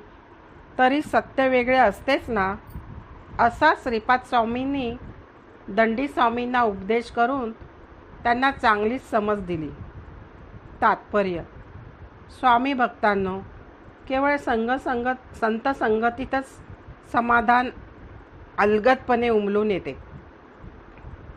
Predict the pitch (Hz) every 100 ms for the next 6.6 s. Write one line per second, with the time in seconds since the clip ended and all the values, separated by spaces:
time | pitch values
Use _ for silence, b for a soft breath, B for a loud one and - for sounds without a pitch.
0 | - 196 214 214 208 247 262 262 196 220
1 | 233 226 247 214 214 226 247 220 214 -
2 | - - - - 240 240 233 277 254 214
3 | 214 220 233 226 240 233 180 160 - -
4 | - - - - - - - - 220 294
5 | 330 302 233 196 233 233 220 196 185 214
6 | 226 226 220 247 240 202